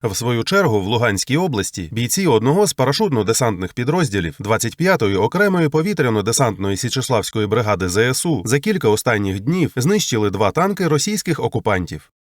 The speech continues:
Про це прес-служба бригади повідомила на своїй офіційній сторінці в соціальній мережі Facebook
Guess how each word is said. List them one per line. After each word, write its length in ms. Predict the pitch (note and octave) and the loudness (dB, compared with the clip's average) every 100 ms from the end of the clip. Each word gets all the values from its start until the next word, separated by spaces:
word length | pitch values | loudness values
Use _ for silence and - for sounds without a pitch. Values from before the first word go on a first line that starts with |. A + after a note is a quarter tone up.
| _ | _
Про 180 | B2+ D3 | 0 2
це 200 | A3 D3+ | 2 2
прес-служба 600 | A#2 A2+ - C3 G#2+ G2+ | 2 2 2 0 2 2
бригади 460 | G#2+ B2 F#3+ G#2+ | 2 4 2 2
повідомила 560 | F2+ G#2+ C3 G3 B2 F2+ | 0 0 2 2 2 2
на 120 | F#2+ | 0
своїй 300 | - E3+ G3+ | -2 -2 -2
офіційній 580 | C#3 C3 C#3 C#3 G#2 G2 | -2 0 0 2 0 -2
сторінці 580 | - D3 G3+ C#3+ - E2 | 0 0 2 0 -2 -6
в 20 | |
соціальній 560 | - B2+ - F#3+ G#3+ G#3 | -2 0 2 4 4 4
мережі 340 | C3+ A2 G#2 | 4 4 2
Facebook 460 | G#2 A#2 G#2 E2 D#2+ | 0 2 0 -2 -8